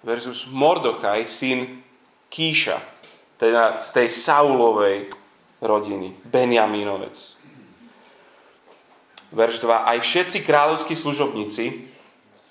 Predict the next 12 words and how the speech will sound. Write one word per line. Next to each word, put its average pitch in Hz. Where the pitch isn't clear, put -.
čo 123
boli 123
v -
kráľovskej 139
bráne, 110
kľakali 147
a -
kláňali 151
sa 131
pred 139
Hamánom, 104
lebo 113